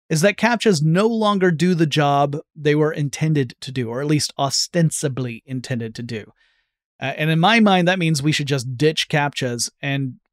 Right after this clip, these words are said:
come up with a different approach. Uh, however, I should also note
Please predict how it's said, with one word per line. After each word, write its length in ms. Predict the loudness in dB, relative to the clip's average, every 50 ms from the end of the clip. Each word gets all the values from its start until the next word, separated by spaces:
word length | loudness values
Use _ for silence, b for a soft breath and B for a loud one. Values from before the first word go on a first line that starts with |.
| _ _ _ _ _
come 180 | -2 0 2
up 180 | 2 0 0 -2
with 140 | -2 -2 0
a 100 | -2 -2
different 320 | -4 -6 -4 -4 -6 -6
approach. 520 | -6 -4 -4 -4 -4 -4 _ -8 -8 -8 -8 _ _ _ _ _ _ _ _ _
Uh, 160 | -8 -8 -6 0
however, 400 | 2 4 4 4 6 6 4 4
I 100 | 4 4
should 220 | 4 4 2 2
also 240 | 2 2 2 4 4
note 460 | 6 6 6 4 4 2 -4 -8 -14